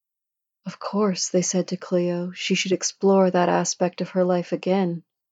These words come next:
Let someone else take care of the house and the girls.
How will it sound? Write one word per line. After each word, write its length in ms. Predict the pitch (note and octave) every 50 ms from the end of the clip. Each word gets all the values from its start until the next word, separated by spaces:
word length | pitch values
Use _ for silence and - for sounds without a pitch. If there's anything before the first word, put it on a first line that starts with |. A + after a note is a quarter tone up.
| _ _ _ _ _ _ _ _ _ -
Let 180 | - - - -
someone 280 | - G3 G3 G3 G3+
else 260 | G#3 G#3+ G#3 G3+ -
take 260 | - - F#3+ E3+ E3 -
care 220 | - F3 E3+ E3
of 100 | E3 E3
the 80 | - E3
house 460 | D#3+ E3+ E3+ E3+ E3+ E3+ - - -
and 120 | - F#3
the 40 | F#3
girls. 640 | F3+ - E3+ E3 E3 E3 E3+ F3+ F#3 - - - -